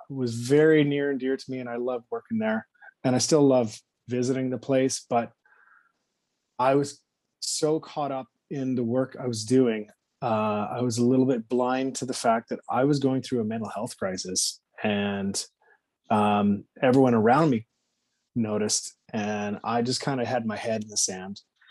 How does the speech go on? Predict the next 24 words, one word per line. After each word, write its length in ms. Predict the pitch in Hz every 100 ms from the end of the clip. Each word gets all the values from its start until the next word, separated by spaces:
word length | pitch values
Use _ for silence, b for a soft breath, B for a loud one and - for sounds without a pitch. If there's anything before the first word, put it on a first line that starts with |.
| b b b _ _ _ _ -
and 240 | 117 107
just, 200 | 110 117
like, 320 | - 104 - - _ _ - -
was 160 | 131 110
gonna 260 | 120 113 113 _ _ _
plow 240 | - 107 101
through 240 | - 170
it 100 | 104
no 120 | 107
matter 260 | 101 104 104
what. 240 | 156 180 - _ _ _ _ _ _
But, 260 | 123 110 - _ _ _ _ _
you 80 | 120
know, 260 | 117 117 113 _ -
one 240 | 113 120
day 180 | 135 143
the 160 | 135 143
owner 180 | 143
came 240 | 143 151 147
to 80 | 131
me 120 | 131
and 100 | 117
he 100 | 123
said, 360 | - 131 117